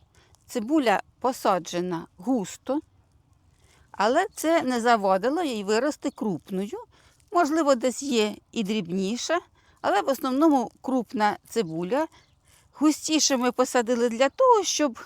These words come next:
не дуже вона була велика, бо якщо рідко садити, вона виростає чотириста грам і триста п'ятдесят, а це дуже завелика цибуля. Помірна цибуля краще, на наш погляд,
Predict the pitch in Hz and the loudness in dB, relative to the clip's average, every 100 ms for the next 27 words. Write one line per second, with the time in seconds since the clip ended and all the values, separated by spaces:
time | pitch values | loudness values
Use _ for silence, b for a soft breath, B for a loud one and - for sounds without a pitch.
0 | - 240 294 220 247 185 202 202 196 185 | -2 2 2 2 0 0 -2 0 0 0
1 | 196 190 202 180 147 - 175 196 226 - | 0 2 2 -2 -4 -4 -4 0 -2 -2
2 | 269 254 254 - 233 - 240 302 349 269 | -2 -2 -4 -4 -6 -4 -4 -4 -4 -2
3 | 220 226 240 220 214 - 277 277 - 208 | -2 -2 0 0 -2 -4 -4 -2 -4 -4
4 | 269 269 247 240 233 233 240 196 - 220 | -2 -2 -4 -4 -2 0 0 -2 -6 -6
5 | - 214 170 196 196 202 294 320 B B | -4 -8 -6 -8 -8 -6 -6 -6 B B
6 | B - 247 - 277 262 233 202 233 233 | B -8 -6 -2 -2 -2 -2 0 2 4
7 | 208 170 - 180 190 180 254 320 320 269 | 2 0 -4 -8 -8 -6 -2 0 0 -4
8 | b b b b _ _ _ _ _ 269 | b b b b _ _ _ _ _ 0
9 | 277 277 262 208 220 208 254 233 381 302 | 2 2 0 0 -2 -2 -6 -6 -2 -2
10 | 269 247 208 190 - - 330 - 311 330 | -2 0 2 0 -4 -6 -6 -4 -2 0
11 | 330 302 - 330 311 302 294 - | 0 -2 -4 -2 0 0 -4 -6